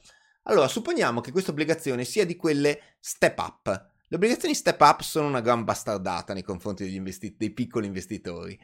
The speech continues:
perché i piccoli investitori non capiscono una cosa. Guardate questa obbligazione step up, un'obbligazione che vi dà il primo anno cedola due, secondo due e mezzo, due e mezzo,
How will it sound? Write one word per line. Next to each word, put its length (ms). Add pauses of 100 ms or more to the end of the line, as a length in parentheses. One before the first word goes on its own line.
(120)
perché 180
i 60
piccoli 260
investitori 520
non 120
capiscono 460
una 160
cosa. 340
Guardate 400
questa 160
obbligazione 400
step 260
up, 300 (260)
un'obbligazione 600
che 100
vi 100
dà 120
il 100
primo 220
anno 240
cedola 400
due, 460 (300)
secondo 460
due 200
e 20
mezzo, 640 (1500)
due 360
e 20
mezzo, 500